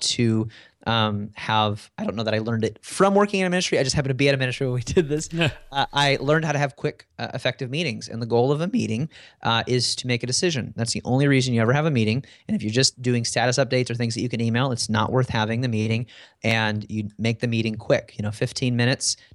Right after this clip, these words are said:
Speaker 1: no longer. Uh, but the daily huddle was really, uh, has been really useful. It's a new thing, and, and it's working. I go, "Oh, no, no, no, you're doing that thing? What we wanna do is this."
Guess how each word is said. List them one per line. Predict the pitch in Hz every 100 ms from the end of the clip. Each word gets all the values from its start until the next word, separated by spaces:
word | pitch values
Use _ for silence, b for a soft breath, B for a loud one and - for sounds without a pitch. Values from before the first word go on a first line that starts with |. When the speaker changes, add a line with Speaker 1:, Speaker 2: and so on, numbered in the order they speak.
| -
Speaker 1:
no | 110
longer. | 117 117 117 135 B B B B
Uh, | 127 -
but | 175 185
the | 175
daily | 139 208 254
huddle | 226 180 156 151 -
was | 139 135 -
really, | 135 135 139 135 123 -
uh, | 113 110
has | 127
been | 127
really | 131 147
useful. | 160 117 -
It's | 131 -
a |
new | 123 131 156
thing, | 170 117 110 113 B B B 120
and, | 127 123 120 117 - -
and | 120
it's | 127
working. | 117 170 151 95 -
I | 123
go, | 127 127
"Oh, | 240
no, | 254
no, | 262
no, | 247
you're | 190
doing | 214 190
that | 175 208
thing? | - 277 285 b b b
What | 226 233 202
we | 208
wanna | 277 233
do | 160
is | 135
this." | 180 214 110